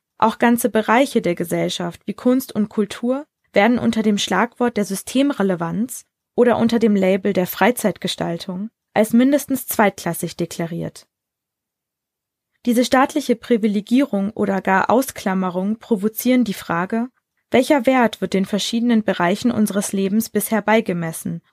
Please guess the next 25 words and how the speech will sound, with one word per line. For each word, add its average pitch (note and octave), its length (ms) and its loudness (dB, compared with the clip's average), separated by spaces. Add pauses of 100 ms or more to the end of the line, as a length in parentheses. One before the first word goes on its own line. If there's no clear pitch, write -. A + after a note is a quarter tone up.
(100)
und A3+ 160 2
welchen A3+ 380 2
Wert G#3 380 0
wollen A#3 360 4
oder G3 300 0
sollten G#3 400 2
wir G3+ 140 0
ihnen G3 280 0
in A3 200 0
Zukunft - 540 -6
zugestehen? F#3 720 -4 (1200)
Neues B3 240 4
Potenzial G#3+ 760 0
bietet A3+ 320 -2
die G#3+ 100 0
akute - 360 -2
Krise A3+ 440 0
zunächst G#3 440 2
darin, G#3 420 0 (340)
dieses G#3 380 0
Wir A3+ 400 2
überhaupt G3+ 420 0
vorstellbar F3 600 0
zu - 140 -8
machen. E3 440 -8